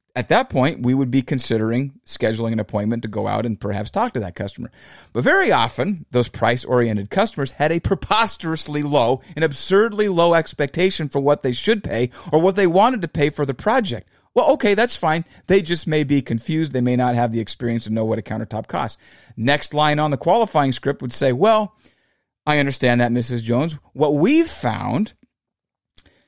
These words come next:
a typical countertop project with Crowley's Granite Concepts costs between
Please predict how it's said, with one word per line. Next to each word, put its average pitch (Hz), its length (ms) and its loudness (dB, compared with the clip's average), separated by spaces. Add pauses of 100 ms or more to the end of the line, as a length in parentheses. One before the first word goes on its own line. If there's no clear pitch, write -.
(460)
a 123 40 -8
typical 185 380 0
countertop 196 560 0
project 139 540 0
with 110 260 -2
Crowley's 127 360 2
Granite 139 280 0
Concepts 113 480 -4
costs - 480 -4
between 107 540 -4